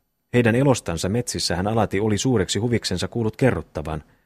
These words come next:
ja oli hän heidän suosijansa, puolustajansa, vaan ei vihamiehensä. Mutta nyt ehdittyään heidän kohdallensa, rupesi hän haastelemaan hauskasti. Nimismies:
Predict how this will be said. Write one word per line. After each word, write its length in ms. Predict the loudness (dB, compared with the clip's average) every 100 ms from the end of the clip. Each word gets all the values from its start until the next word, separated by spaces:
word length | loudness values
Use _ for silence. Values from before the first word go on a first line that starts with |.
| _ _ _ _ _ _ _ 4
ja 80 |
oli 140 | 6 6
hän 140 | 4
heidän 260 | 4 2 2
suosijansa, 680 | 2 2 4 2 2 -2 -4 _ 0
puolustajansa, 760 | 2 2 0 -4 -2 -2 -4 -6 _ _ _ _ _ _ 2
vaan 160 | 6
ei 120 | 6
vihamiehensä. 680 | 4 2 0 -4 -6 -8 -8 -10 _ _ _ _ _ _ _ _ _ _ _ _ _
Mutta 200 | 0 4
nyt 260 | 6 4 2
ehdittyään 460 | 2 2 2 2 2
heidän 220 | 4 2
kohdallensa, 640 | 2 2 0 -2 -2 -2 -4 _ _ _ _ _ _
rupesi 340 | 0 4 4 4
hän 100 | 4
haastelemaan 600 | 2 0 0 2 2 2
hauskasti. 540 | 0 0 -6 -14 -14 -20 _ _ _ _ _ _ _
Nimismies: 640 | 6 6 6 0 -6 -8